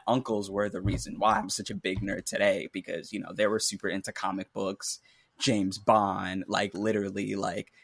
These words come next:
classic movies, like Star Trek and all that good stuff. So growing up, you know, I was born in ninety-seven. I'm, like, you know, late nineties kid, but, like, growing up, it was all about, like,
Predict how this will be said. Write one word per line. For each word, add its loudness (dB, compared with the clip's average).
classic 4
movies, 0
like -2
Star 4
Trek 0
and -4
all 0
that -2
good -2
stuff. 0
So 4
growing 4
up, 8
you 4
know, 8
I 12
was 8
born 8
in 6
ninety-seven. 4
I'm, -2
like, -4
you 6
know, 10
late 8
nineties 4
kid, 0
but, 6
like, 4
growing 4
up, 2
it 0
was -2
all 0
about, 0
like, -4